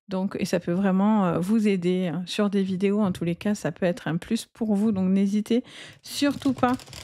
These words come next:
Si vous avez besoin de moi, par contre, pour une guidance privée, vous pouvez me contacter sur mon site Les Anges et leurs perles. Je vous l'ai mis, euh, sous la vidéo dans le descriptif. Donc, n'hésitez pas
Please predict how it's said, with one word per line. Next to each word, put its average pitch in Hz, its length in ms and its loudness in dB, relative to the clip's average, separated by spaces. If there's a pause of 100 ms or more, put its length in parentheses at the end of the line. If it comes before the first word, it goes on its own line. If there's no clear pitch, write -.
(140)
Si - 160 0
vous 226 140 4
avez 226 160 2
besoin 220 360 2
de 214 140 2
moi, 196 240 4
par 170 220 -2
contre, 185 460 -2
pour 202 220 -2
une 202 140 4
guidance 180 360 -2
privée, 190 500 -2 (400)
vous 247 180 2
pouvez 226 280 2
me 220 240 4
contacter 202 540 -2
sur 196 200 -2
mon 190 180 0
site 190 320 -6
Les 240 420 2
Anges 202 240 0
et 180 60 -2
leurs 170 220 -4
perles. 202 440 -2 (420)
Je - 160 -2
vous 247 180 4
l'ai 226 200 4
mis, 202 220 -2 (260)
euh, 196 300 0
sous - 360 -6
la 185 200 2
vidéo 185 480 0
dans 214 220 2
le 190 120 2
descriptif. 220 920 -4 (440)
Donc, 233 380 2
n'hésitez 214 680 2
pas 180 260 -4